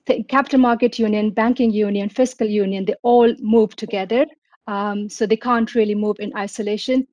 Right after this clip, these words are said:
We do see positive steps on, on each of these sides, but it's not sufficient to say, you know, we are really, uh, very close towards a capital market, markets union, for instance.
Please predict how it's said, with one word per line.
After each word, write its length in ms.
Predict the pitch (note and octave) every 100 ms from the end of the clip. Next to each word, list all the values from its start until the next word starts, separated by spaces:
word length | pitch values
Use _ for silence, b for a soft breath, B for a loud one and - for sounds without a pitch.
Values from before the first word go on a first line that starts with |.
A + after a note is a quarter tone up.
| -
We 120 | G#3
do 220 | F3 C4+
see 180 | C4 C4
positive 440 | - A#3 A3 A#3
steps 380 | - A#3 A3 -
on, 360 | A#3 G#3+ G#3 G#3 b b
on 180 | A3 -
each 260 | B3 B3+ B3+
of 140 | G#3+
these 260 | B3 C4 -
sides, 440 | B3 C4 D4+ - b b -
but 240 | G#3 F#3+
it's 240 | A3+ - A#3
not 240 | A#3+ -
sufficient 800 | - - C#4 - - G3+ B3 - b b
to 80 | -
say, 240 | - A#3
you 100 | G#3
know, 160 | G#3 G3+
we 180 | F#3+ G#3
are 140 | F#3+
really, 400 | G3 A3 G#3 G3+
uh, 280 | A3 G3 F#3 F#3
very 180 | G#3+ G3
close 380 | A3 G3 F#3+
towards 340 | - G3 F#3 F#3
a 40 |
capital 340 | F#3 G3 G#3 G3
market, 360 | F#3 - F#3 -
markets 420 | G#3 F#3+ G3 -
union, 320 | G#3 F#3+ F#3 -
for 180 | -
instance. 480 | - A3 - - -